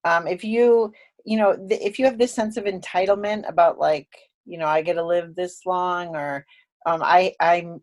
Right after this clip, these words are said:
I can expect that these things are gonna happen in my life," then you do feel robbed. But if you're just grateful for,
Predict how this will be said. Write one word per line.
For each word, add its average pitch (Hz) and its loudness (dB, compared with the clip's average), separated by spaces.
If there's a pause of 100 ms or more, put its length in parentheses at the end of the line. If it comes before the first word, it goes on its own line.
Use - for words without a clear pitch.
(120)
I 180 6
can 196 -4
expect 180 0
that 160 -6
these 180 -10
things 175 -10
are 165 -4
gonna 151 -2
happen 180 -6
in 190 -6
my 185 -2
life," 185 4
then 196 0
you 226 0
do 240 -2
feel 185 2
robbed. 160 4
But 185 -2
if 190 -4
you're 277 -2
just - -8 (1300)
grateful 202 4 (420)
for, 190 0